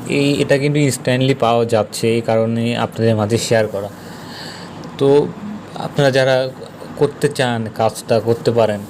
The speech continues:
এটা কিন্তু ইনস্ট্যান্ট অফার। আমি দেখিয়ে দিলাম, লাকি স্পিনের তো আমি লিমিট দেখছি না, আমার, but এই যে এটার লিমিট আছে, হয়তো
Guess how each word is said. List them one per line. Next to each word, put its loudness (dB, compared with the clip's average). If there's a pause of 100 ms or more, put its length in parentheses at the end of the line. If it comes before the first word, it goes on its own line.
(100)
এটা 2
কিন্তু 2
ইনস্ট্যান্ট 2
অফার। 0 (840)
আমি 4
দেখিয়ে 2
দিলাম, 2 (520)
লাকি 2
স্পিনের -2 (100)
তো 6
আমি 2
লিমিট 0
দেখছি 2
না, 0 (1300)
আমার, 4
but 2
এই 0
যে -2
এটার 0 (180)
লিমিট 4
আছে, 0 (840)
হয়তো 4